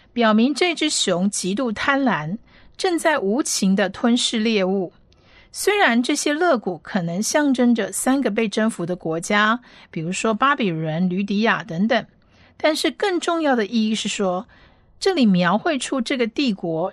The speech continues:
巨大的胃口跟领土扩张的规模。最后，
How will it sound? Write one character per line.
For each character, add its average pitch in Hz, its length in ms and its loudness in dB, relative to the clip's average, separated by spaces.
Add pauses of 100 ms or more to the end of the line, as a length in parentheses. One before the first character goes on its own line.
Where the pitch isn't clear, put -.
巨 - 260 -2
大 220 200 4
的 180 100 -2
胃 247 260 0
口 - 400 -8
跟 110 180 2
领 190 160 2
土 185 200 -2
扩 202 280 -2
张 180 220 -2
的 175 80 -2
规 190 240 0
模。 151 420 -2 (760)
最 277 220 2
后， 247 320 2